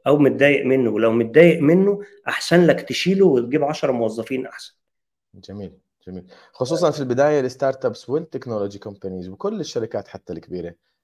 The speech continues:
Speaker 2: بحاجة لحدا دايما يسمع العميل، لأنه يمكن خياراتك مش دايما سهل
Speaker 1: بال-
Speaker 2: تتطور مع متطلباتهم بالأمور الجديدة.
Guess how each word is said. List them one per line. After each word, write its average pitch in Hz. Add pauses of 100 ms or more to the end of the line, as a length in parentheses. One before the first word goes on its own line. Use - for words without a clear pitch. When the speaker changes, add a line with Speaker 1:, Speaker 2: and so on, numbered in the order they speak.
(120)
Speaker 2:
بحاجة 135
لحدا 120
دايما 113
يسمع 104
العميل، 104
لأنه 104
يمكن 110
خياراتك 104
مش 90
دايما 98 (760)
سهل 147
Speaker 1:
بال- 117
Speaker 2:
تتطور 110
مع 95
متطلباتهم 98
بالأمور 87
الجديدة. 80